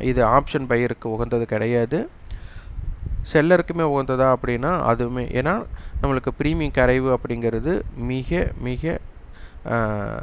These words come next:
மெதுவாக நம்மளுக்கு வந்து ஒரு ஆமை வேகத்துல தான் பிரீமியம் கரைவு நடைபெறும். இது பையரா இருக்கிறவங்களையும் சரி, செல்லரா இருக்கிறவங்களையும் சரி, இது வந்து அவங்களோட பொறுமையை சோதிக்கக்கூடிய வாய்ப்பாக அமையக்கூடிய வாய்ப்பு அதிகமா இருக்கு. ஏன்னா ஆமை வேகத்துலனா உங்களை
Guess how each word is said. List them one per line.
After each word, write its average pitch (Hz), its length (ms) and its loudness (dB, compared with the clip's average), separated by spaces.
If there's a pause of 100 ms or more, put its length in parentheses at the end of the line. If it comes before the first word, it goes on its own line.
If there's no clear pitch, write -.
(220)
மெதுவாக 147 840 4 (480)
நம்மளுக்கு 127 300 0
வந்து 135 200 2
ஒரு 117 140 4
ஆமை 139 360 4
வேகத்துல 127 440 2
தான் 139 240 -2 (200)
பிரீமியம் 131 320 -2
கரைவு 120 340 2
நடைபெறும். 117 560 -2 (420)
இது 127 240 4
பையரா 147 400 8
இருக்கிறவங்களையும் 131 520 0
சரி, 135 220 2
செல்லரா 135 400 6
இருக்கிறவங்களையும் 117 560 0
சரி, 120 320 0
இது 120 220 0
வந்து 123 280 2
அவங்களோட 113 200 -2 (120)
பொறுமையை 143 400 0
சோதிக்கக்கூடிய 113 600 -2
வாய்ப்பாக 117 560 2
அமையக்கூடிய 113 580 -2
வாய்ப்பு 117 560 -2
அதிகமா 127 500 -2
இருக்கு. 113 520 -2 (460)
ஏன்னா 143 120 4
ஆமை 160 400 4
வேகத்துலனா 151 640 2
உங்களை 131 320 0